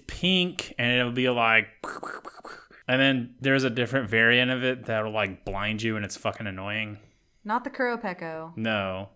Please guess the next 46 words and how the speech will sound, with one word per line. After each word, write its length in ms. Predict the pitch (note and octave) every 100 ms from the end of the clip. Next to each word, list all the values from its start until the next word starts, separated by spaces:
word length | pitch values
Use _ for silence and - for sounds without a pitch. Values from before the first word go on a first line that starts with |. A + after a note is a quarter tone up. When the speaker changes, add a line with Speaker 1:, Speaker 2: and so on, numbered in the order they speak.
| _
Speaker 2:
No. 60 | -
Speaker 1:
I 60 | A2+
think 120 | D3+
it's 120 | D#3+
a 40 | -
Kutku. 720 | - - - D3 D#3 D#3+ D3 _ _ - -
Speaker 2:
Oh, 260 | C5 C#5 A#4 B4 A#4 A#4+ F4
the 40 |
Kutku! 60 | - -
Yes. 360 | C#4 B3+ - -
Speaker 1:
Yeah, 160 | A#2+ A#2
Speaker 2:
Yes, 140 | G#2
yes, 120 | - A2+
yes, 100 | G#2
Speaker 1:
it 40 |
Speaker 2:
yes, 60 | G#2
Speaker 1:
turns, 200 | C#3 C3
Speaker 2:
yes. 80 | B2+
Speaker 1:
she 120 | B2+
turns 220 | C3 C3
into, 180 | B2 B2+
like, 160 | A2+
a 40 | F#2+
Speaker 2:
Yeah, 60 | F2
it 20 |
looks 80 | -
a 80 | - -
Speaker 1:
Kutku-esque 480 | G2+ F#2 C5+ F#2+ F#4+ E4+
Speaker 2:
little 80 | B3
bit 100 | B3
Speaker 1:
thing. 280 | G#2+ G2+ -
Speaker 2:
like 200 | G3+ -
a 40 |
Kutku, 140 | F#3+ G3
yeah. 280 | A3+ F3+ E3+ - _ _ - - A3
<laughs> 0 |
Um, 1000 | A#3+ A#3 A3+ A#3 D4 C#4+ B3 A3+ A3 - _ _ _ _ _ _ _ -
the, 360 | G3 F#3+ G3
like, 160 | F#3 F#3
Yan 560 | F#3+ G3 F#3 F#3 F3+ F3+
Kutku 400 | F3+ - E3+ E3
or 100 | D#3+
something. 120 | G#2+
Speaker 1:
Yeah, 200 | G3+ G2
Yan 440 | G2 G#2+ G#2+ G#2 G2+
Kutku. 540 | - - - G2+